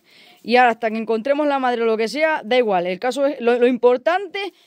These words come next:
es que el cordero tenga un sitio donde mamar. Ya sea su madre, o sea otra oveja, o sea una cabra, da igual. Lo fundamental es que el cordero tenga calostros y luego un sitio donde mamar.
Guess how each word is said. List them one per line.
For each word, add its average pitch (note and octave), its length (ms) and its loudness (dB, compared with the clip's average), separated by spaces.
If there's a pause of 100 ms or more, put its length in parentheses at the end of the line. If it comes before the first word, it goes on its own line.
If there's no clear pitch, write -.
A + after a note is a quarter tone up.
(240)
es C#4+ 160 -2
que - 140 -8
el D4 120 -6
cordero D4 460 0
tenga D4+ 200 -2
un C#4+ 80 -2
sitio D#4+ 300 -10
donde C4+ 180 -4
mamar. A3 420 -4 (140)
Ya C#4+ 280 -2
sea D4 180 -2
su A#3 240 -6
madre, F4 640 -2 (380)
o A#3+ 160 0
sea C#4 240 0
otra B3 260 2
oveja, D#4+ 560 2
o B3 160 -2
sea E4+ 220 -2
una E4+ 260 -4
cabra, D4 500 -2
da A#3+ 160 -4
igual. F#3 380 -4 (440)
Lo A3+ 120 -4
fundamental C4 540 -2
es E4 80 -4
que D#4 60 -8
el D4+ 60 -10
cordero D4+ 320 0
tenga B3 240 -4
calostros C#4+ 400 -2
y C#4+ 40 -2
luego C#4+ 160 -4
un B3+ 40 -2
sitio A#3+ 220 -4
donde A3 140 -4
mamar. E3+ 420 -6